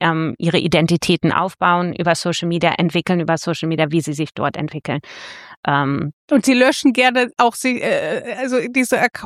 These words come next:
Speaker 2: hundert Accounts, die dann, äh, gelöscht werden, wo sie die Person sind und ein halbes Jahr später wie eine andere und so. Das ist also aus einer pädagogischen, p-, positiven Empowerment-Perspektive, finde ich, da ist auch was sehr,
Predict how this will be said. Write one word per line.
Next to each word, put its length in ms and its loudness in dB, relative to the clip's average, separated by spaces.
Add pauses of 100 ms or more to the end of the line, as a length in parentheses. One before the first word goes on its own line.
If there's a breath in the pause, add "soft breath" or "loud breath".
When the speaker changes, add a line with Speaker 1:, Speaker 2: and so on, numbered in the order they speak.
Speaker 2:
hundert 320 4
Accounts, 640 0
die 120 -6
dann, 320 2
äh, 460 0
gelöscht 480 2
werden, 320 4
wo 220 -2
sie 260 -2 (440)
die 460 -4
Person 480 2
sind 340 4
und 200 -2
ein 80 0
halbes 320 2
Jahr 160 4
später 360 -2
wie 80 -2
eine 120 4
andere 300 2
und 140 0
so. 120 0
Das 160 -2
ist 220 -10
also 220 0
aus 220 -4
einer 280 0
pädagogischen, 600 -2
p-, 280 -8
positiven 580 0
Empowerment-Perspektive, 1700 0
finde 220 -2
ich, 100 -8
da 100 -4
ist 160 -6
auch 140 -6
was 160 -4
sehr, 240 -6